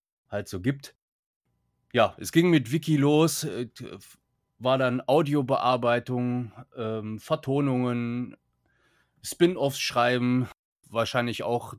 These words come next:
durch die Arbeit im Wiki geschuldigt, dass man dann halt sehr tief in der Geschichte drin ist und dann versucht, irgendwie verschiedene, verschiedene Punkte irgendwie zu verknüpfen und da halt eine Lücke irgendwie erkennt und sich dann da eine Geschichte zusammendichtet.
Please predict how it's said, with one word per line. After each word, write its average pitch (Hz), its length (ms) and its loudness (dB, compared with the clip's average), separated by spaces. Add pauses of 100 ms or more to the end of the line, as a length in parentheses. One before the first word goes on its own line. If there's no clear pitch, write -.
durch 117 260 -6
die 110 160 -10
Arbeit 117 340 -2
im 104 160 -6
Wiki 139 460 -4 (260)
geschuldigt, 120 1040 -4
dass 104 240 -12
man 107 140 -8
dann 104 180 -10
halt 101 200 -8
sehr 110 200 -8
tief 127 260 -8
in 107 140 -10
der 110 100 -8
Geschichte 107 440 -10
drin 117 240 -4
ist 135 160 -4
und 107 160 -10
dann 107 140 -8
versucht, 107 440 -8
irgendwie 107 300 -8
verschiedene, 104 720 -8 (420)
verschiedene 110 560 -6
Punkte 117 340 -8
irgendwie 104 340 -6
zu - 140 -14
verknüpfen 139 800 -4 (140)
und 98 180 -10
da 98 140 -4
halt 104 240 -6
eine 101 120 -4
Lücke 135 300 -2
irgendwie 113 340 -4
erkennt 110 420 -6
und 101 260 -14
sich - 180 -16
dann 98 200 -8
da 98 80 -4
eine 95 180 -8
Geschichte 131 400 -12
zusammendichtet. 107 720 -8